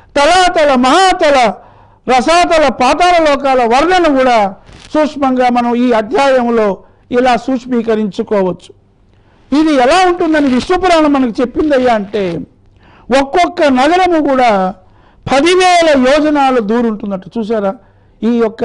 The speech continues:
ఇవన్నీ కూడా చూస్తుంటే ఆనాడు వేదవ్యాసుడు ఎంత భవిష్యత్ జ్ఞానిగా సూక్ష్మంగా రాబోయే విశేషాలన్నింటినీ కూడా మనకు తెలియజెప్పిన వాడుగా అన్నట్టుగా ఎంతో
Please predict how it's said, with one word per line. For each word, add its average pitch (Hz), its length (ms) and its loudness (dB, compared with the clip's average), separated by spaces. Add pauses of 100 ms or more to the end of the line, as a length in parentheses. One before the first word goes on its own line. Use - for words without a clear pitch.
ఇవన్నీ 220 280 0 (100)
కూడా 311 140 0 (100)
చూస్తుంటే 233 460 -4 (580)
ఆనాడు 208 360 -2 (140)
వేదవ్యాసుడు 254 760 0 (560)
ఎంత 302 340 -4 (160)
భవిష్యత్ 302 560 -2
జ్ఞానిగా 247 520 0 (720)
సూక్ష్మంగా 311 640 0 (520)
రాబోయే 330 480 2 (140)
విశేషాలన్నింటినీ 330 1000 0
కూడా 302 220 0
మనకు 247 280 -4
తెలియజెప్పిన 302 640 -2
వాడుగా 254 300 0
అన్నట్టుగా 233 440 -2 (640)
ఎంతో 277 280 -2